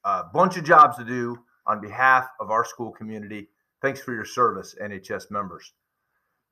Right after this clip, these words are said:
Give a shout out to our junior varsity wrestlers who were in action for the first time last night.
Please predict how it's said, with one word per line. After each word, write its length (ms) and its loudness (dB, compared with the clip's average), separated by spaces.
Give 120 8
a 120 2
shout 500 8
out 280 8
to 140 4
our 200 6
junior 280 -2
varsity 380 4
wrestlers 540 2
who 100 -2
were 140 0
in 100 -6
action 380 4
for 80 -2
the 160 -4
first 200 4
time 220 8
last 300 8
night. 220 6